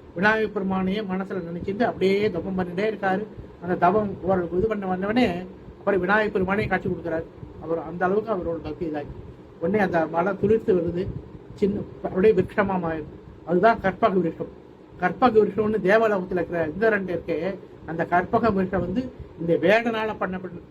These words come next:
வேடனால உண்டானது. அதுவும் காஞ்ச மர கிளையிலேருந்து வந்தது இந்த கற்பக விருட்சம்.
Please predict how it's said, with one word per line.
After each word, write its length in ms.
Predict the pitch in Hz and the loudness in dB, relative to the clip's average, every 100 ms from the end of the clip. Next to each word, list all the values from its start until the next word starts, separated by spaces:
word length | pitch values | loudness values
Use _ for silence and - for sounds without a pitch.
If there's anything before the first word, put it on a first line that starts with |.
| - | -4
வேடனால 480 | 170 220 220 220 214 | 2 2 4 2 2
உண்டானது. 440 | 185 180 175 156 156 | 0 0 -2 -2 -8
அதுவும் 340 | 175 233 202 - - - - - | -2 0 0 -4 -16 -20 -20 0
காஞ்ச 540 | 185 214 233 233 240 | 4 4 4 4 2
மர 300 | 190 185 208 214 | 4 2 2 -2
கிளையிலேருந்து 640 | 196 208 226 220 220 226 214 | 0 4 6 6 2 2 0
வந்தது 340 | 196 196 262 | 0 -2 0
இந்த 120 | 247 | 0
கற்பக 560 | 185 185 180 180 196 180 | 0 -2 -4 -6 -4 -4
விருட்சம். 460 | 170 160 170 - | -4 -8 -12 -14